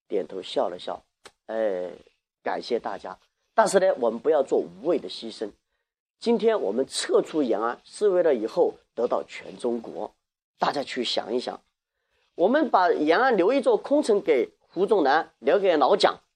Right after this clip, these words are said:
老蒋总不能把延安打下来之后搬到南京去吧？大家记住一条：人存地存；人亡地亡。即使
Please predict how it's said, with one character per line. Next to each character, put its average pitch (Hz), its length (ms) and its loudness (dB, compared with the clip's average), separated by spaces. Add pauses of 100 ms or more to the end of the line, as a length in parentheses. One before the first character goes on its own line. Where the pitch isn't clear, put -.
(400)
老 269 200 2
蒋 277 200 2
总 214 220 2
不 277 120 2
能 277 180 2
把 175 160 4
延 180 180 2
安 247 300 0 (340)
打 - 180 2
下 294 140 4
来 220 120 4
之 202 120 -2
后 208 80 4
搬 269 220 2
到 262 120 4
南 151 220 2
京 240 140 0
去 196 160 -4
吧？ 101 260 -4 (240)
大 165 140 0
家 151 100 2
记 156 240 -4
住 127 160 -4
一 110 120 -6
条： 90 340 -12 (760)
人 143 420 2
存 170 420 0 (680)
地 233 200 0
存； - 320 -10 (720)
人 175 380 0
亡 196 400 0 (500)
地 190 160 0
亡。 101 260 0
即 320 220 2
使 - 360 0